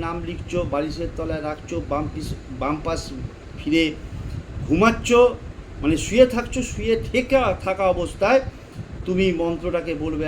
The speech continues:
আঠাশ বার। কোনো সময় বসকারীর মুখ স্মরণ করতে ভুলবে না। হয়ে গেল তিন দিনের তেজপাতা একসঙ্গে।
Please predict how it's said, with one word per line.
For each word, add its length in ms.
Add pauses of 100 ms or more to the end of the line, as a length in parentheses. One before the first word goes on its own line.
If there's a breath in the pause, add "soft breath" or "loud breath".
(120)
আঠাশ 220 (100)
বার। 220 (760)
কোনো 160 (120)
সময় 260 (100)
বসকারীর 540
মুখ 100 (100)
স্মরণ 340
করতে 220 (120)
ভুলবে 380
না। 80 (960)
হয়ে 260
গেল 140 (160)
তিন 140 (100)
দিনের 320
তেজপাতা 460 (100)
একসঙ্গে। 460